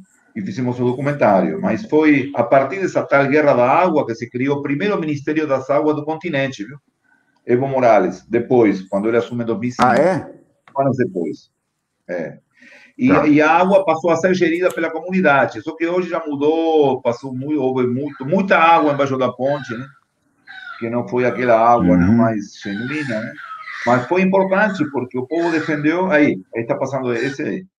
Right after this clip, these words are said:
Speaker 1: esse filme. Aí o
Speaker 2: Tá.
Speaker 1: povo na rua, aí.
Speaker 2: Esse é Guerra
Speaker 1: Então,
Speaker 2: da
Speaker 1: aí um, um,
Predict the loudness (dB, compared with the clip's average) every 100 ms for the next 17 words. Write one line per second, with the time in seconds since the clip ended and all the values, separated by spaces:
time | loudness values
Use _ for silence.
0 | -20 -18 -20 _ _ -14 -10 -8 -8 -8
1 | -14 -20 _ _ _ _ _ -20 _ _
2 | _ _ _ _ -20 _ _ _ -20 _
3 | _ _ _ _ _ -6 -4 0 2 2
4 | 0 -2 -4 -6 -8 -14 -20 _ _ _
5 | _ _ _ _ _ _ _ _ 0 2
6 | 0 2 2 2 4 6 6 4 2 2
7 | -2 -4 -4 -4